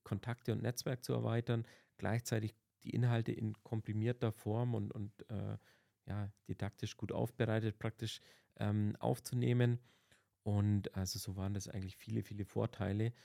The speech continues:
Und, ähm, ja, ich würd's im Grunde auch wieder machen, auch wenn ich sagen muss, es war schon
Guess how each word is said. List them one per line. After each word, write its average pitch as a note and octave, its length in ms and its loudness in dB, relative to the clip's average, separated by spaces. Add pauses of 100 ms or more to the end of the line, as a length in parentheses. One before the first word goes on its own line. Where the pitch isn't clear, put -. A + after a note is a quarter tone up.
(380)
Und, G2 580 0
ähm, F#2+ 540 0 (800)
ja, F2+ 140 -4
ich - 180 -10
würd's - 440 -4 (340)
im G2 160 -2 (480)
Grunde A2 400 0
auch G2+ 200 -6
wieder G2+ 220 2
machen, F#2+ 260 0
auch F#2 180 -4
wenn G2 100 2
ich F#2+ 160 -2
sagen G2+ 300 0
muss, G2 200 -2
es - 140 -14
war G2 160 0
schon G#2 380 0